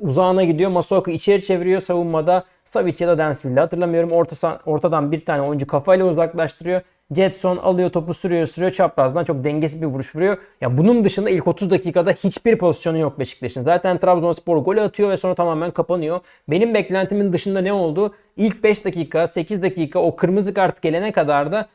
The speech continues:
Trabzonspor önde baskı yaptı. Hatta ne zaman Şenol Güneş'i görsek "Hadi ileri, ileri, ileri." diyordu tara-, şey, takım oyuncularına. Ve sürekli önde basmaya çalışıyor Trabzonspor. Abdullah Avcı'dan şu ana kadar en büyük fark bu. Onunla birlikte gol geldikten sonra tabii ki maç planı da değişmiş oluyor.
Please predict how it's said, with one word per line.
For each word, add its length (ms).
Trabzonspor 600
önde 320
baskı 300
yaptı. 260
Hatta 220
ne 140
zaman 220
Şenol 260
Güneş'i 300
görsek 340
"Hadi 280
ileri, 300
ileri, 340
ileri." 380
diyordu 220
tara-, 340
şey, 220
takım 260
oyuncularına. 640
Ve 260
sürekli 520
önde 340
basmaya 360
çalışıyor 400
Trabzonspor. 580
Abdullah 420
Avcı'dan 380
şu 120
ana 120
kadar 220
en 200
büyük 140
fark 280
bu. 280
Onunla 380
birlikte 340
gol 240
geldikten 540
sonra 160
tabii 180
ki 80
maç 220
planı 300
da 80
değişmiş 380
oluyor. 320